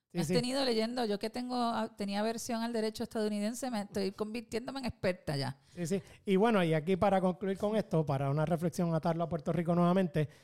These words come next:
Speaker 1: eh, nosotros vimos el caso de Tata Charbonnier, aquí lo discutimos, que se declaró culpable. Eh, aparentemente, en parte, ella, su,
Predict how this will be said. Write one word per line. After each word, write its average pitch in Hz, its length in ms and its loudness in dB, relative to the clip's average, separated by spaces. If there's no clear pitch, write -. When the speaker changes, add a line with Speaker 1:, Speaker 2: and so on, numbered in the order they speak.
Speaker 1:
eh, 139 540 2
nosotros 175 280 2
vimos 208 220 4
el 196 60 -4
caso 208 240 2
de 180 100 6
Tata 190 420 2
Charbonnier, 202 540 2
aquí 175 220 0
lo 180 120 4
discutimos, 190 460 2
que 165 80 2
se 170 100 0
declaró 156 400 4
culpable. 190 540 4
Eh, 160 80 -4
aparentemente, 160 600 0
en 160 100 0
parte, 185 480 2
ella, 202 180 6
su, 156 540 6